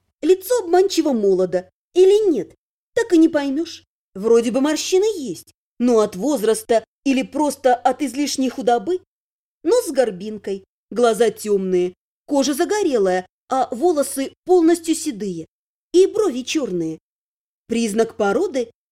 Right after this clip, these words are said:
Правда, здесь эта порода не считается. Когда магия в достатке, любой признак породы себе сделаешь. Хоть черные брови, хоть нос, как клюв горного орла, хоть грудь восьмого размера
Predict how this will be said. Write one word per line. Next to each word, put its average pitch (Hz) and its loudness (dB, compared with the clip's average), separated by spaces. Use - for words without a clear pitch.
Правда, 277 0
здесь 262 -2
эта 311 -2
порода 311 -4
не 302 2
считается. 311 -6
Когда 294 0
магия 277 0
в 240 -2
достатке, 302 -2
любой 339 4
признак 196 -4
породы 196 0
себе 190 -4
сделаешь. 185 -2
Хоть 320 -2
черные 240 0
брови, 247 -6
хоть 339 0
нос, 277 0
как 262 -2
клюв 262 -2
горного 226 2
орла, 214 -2
хоть 294 0
грудь 277 0
восьмого 262 0
размера 311 2